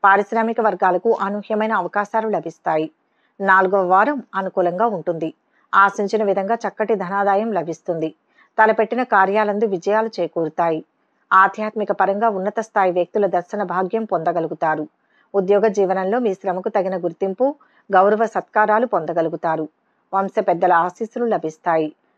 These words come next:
కొద్దిపాటి విఘ్నాలు ఉన్నా నూతన పదవులు పొందగలుగుతారు. మీ కోరికలు కొన్ని నెరవేరుతాయి. మరికొంతమంది ఇంకొంతకాలం వేచి చూడవలసి ఉంటుంది. వృత్తిపరమైన జీవిత విషయానికి వస్తే కార్యాలయాల్లో మీకు అనేక సమస్యలు ఎదురవుతాయి.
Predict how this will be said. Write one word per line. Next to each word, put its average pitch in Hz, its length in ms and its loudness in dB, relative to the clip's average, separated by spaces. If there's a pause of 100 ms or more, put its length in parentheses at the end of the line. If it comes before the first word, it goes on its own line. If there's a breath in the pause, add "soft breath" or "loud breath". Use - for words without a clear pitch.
(140)
కొద్దిపాటి 214 480 2
విఘ్నాలు 214 400 0
ఉన్నా 202 240 -2
నూతన 214 320 -2
పదవులు 202 360 -2
పొందగలుగుతారు. 160 840 -4 (520)
మీ 226 120 2
కోరికలు 233 460 2
కొన్ని 190 400 -2 (100)
నెరవేరుతాయి. 170 760 0 (260)
మరికొంతమంది 190 840 0
ఇంకొంతకాలం 208 680 -2
వేచి 180 240 -2 (100)
చూడవలసి 170 380 -2
ఉంటుంది. 160 440 -6 (600)
వృత్తిపరమైన 233 640 2
జీవిత 185 320 -2
విషయానికి 190 500 -4
వస్తే 180 260 -2
కార్యాలయాల్లో 208 920 0
మీకు 196 220 -2
అనేక 208 340 -2
సమస్యలు 196 500 -4
ఎదురవుతాయి. 165 580 -2